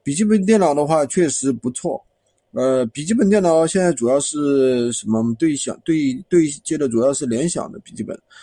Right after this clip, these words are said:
那么笔记本的话，当然也有华硕呀，也有这个什么宏基啊、联想啊，很多了。呃，其实大部分的笔记本的话，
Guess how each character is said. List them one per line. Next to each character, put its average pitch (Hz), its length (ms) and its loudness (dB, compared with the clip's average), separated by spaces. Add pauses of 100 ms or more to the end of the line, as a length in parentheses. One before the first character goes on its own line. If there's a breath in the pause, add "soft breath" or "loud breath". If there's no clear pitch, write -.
(300 loud breath)
那 147 140 -2
么 170 140 4
笔 135 180 0
记 156 80 -8
本 170 180 0
的 139 140 2
话， 143 180 4 (140)
当 151 180 0
然 151 140 -2
也 131 80 0
有 131 100 2
华 117 300 0
硕 170 240 -2
呀， 135 260 4
也 131 140 0
有 127 160 0
这 120 160 -4
个 117 140 -2
什 117 80 -8
么 123 120 -2
宏 120 280 -4
基 143 260 -4
啊、 131 220 2
联 127 200 -4
想 113 160 -10
啊， 104 200 -6
很 110 240 -6
多 127 180 0
了。 139 80 0 (640 soft breath)
呃， 123 260 -2 (140)
其 - 160 0
实 226 400 2 (320)
大 269 160 6
部 240 140 2
分 233 120 6
的 196 80 6
笔 131 160 -2
记 139 80 -4
本 139 140 0
的 120 100 0
话， 120 320 2